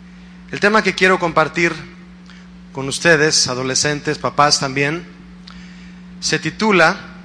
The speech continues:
"Para servir es necesario amar". Lo repetimos, "Para servir es necesario amar". El Señor nos ha estado llevando,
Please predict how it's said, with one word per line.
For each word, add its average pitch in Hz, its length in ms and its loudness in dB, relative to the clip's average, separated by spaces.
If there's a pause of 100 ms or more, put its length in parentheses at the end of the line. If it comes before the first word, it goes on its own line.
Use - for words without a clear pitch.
(800)
"Para 208 240 6
servir 175 580 0
es 156 160 -4
necesario 143 720 0 (440)
amar". 117 360 0 (2000)
Lo 117 160 -4
repetimos, 165 800 0 (720)
"Para 131 220 4
servir 175 640 2 (480)
es 139 160 -6
necesario 147 720 2 (600)
amar". 120 420 2 (1080)
El 127 80 -12
Señor 160 220 0
nos 190 160 2
ha 190 60 6
estado 175 280 4
llevando, 170 640 2